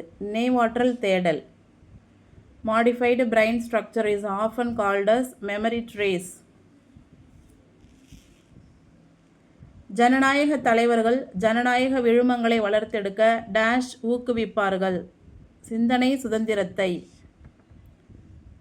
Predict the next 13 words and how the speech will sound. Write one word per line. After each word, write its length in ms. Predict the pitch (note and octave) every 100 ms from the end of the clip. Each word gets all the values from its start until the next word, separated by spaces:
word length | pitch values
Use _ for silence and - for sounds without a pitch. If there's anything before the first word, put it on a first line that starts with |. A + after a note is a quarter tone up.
| - _ _ _ _ - - - F#3+ G#3+
Democratic 680 | A#3 C4 C4+ C4+ B3 C4+ B3+ G#3+
leaders 400 | A3+ A#3+ A#3+ B3+ - - G#3+
encourage 500 | A3 A3+ A#3+ A#3+ A#3+ A#3 F#3
dash 340 | G3 G#3+ B3+ - - _ -
to 80 | C4 A#3+
cultivate 560 | A3 A3+ B3 A#3 A#3+ A#3 - G#3
democratic 640 | A3+ A#3+ A#3+ A#3 A#3 B3 A#3+ G#3
values. 440 | G3+ G#3 F#3+ F3+ - - _ _ - - -
Freedom 340 | B3 B3+ A#3+ A#3
of 100 | B3 - - -
thought. 260 | G#3 F#3 - - - - - - _ _ _ _ _ _ _ - - _ _ _ - - _ _ _ - _ _ - _ - _ _ - - _ C#4
பியாஜேயின் 720 | C4 C4+ D4 D#4 D#4 D4 C#4+
முற்செயல் 520 | B3 B3+ B3+ C#4+ C#4